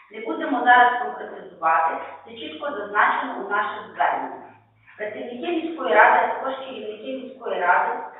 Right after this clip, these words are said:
жодне з наших звернень не розглядали у відповідності до вимог Закону України про звернення громадян.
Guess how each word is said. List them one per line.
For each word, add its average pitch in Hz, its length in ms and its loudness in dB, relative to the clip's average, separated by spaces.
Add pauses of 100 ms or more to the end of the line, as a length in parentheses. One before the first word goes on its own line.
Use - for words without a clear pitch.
(120)
жодне 302 360 0
з - 20 -8
наших 247 380 0
звернень 247 420 2
не 240 80 -6 (100)
розглядали - 680 2
у - 20 -6
відповідності - 640 -14
до - 200 -20
вимог 214 320 -14
Закону 202 340 -10
України 185 420 -10
про - 320 -2
звернення 208 560 -4
громадян. - 480 -8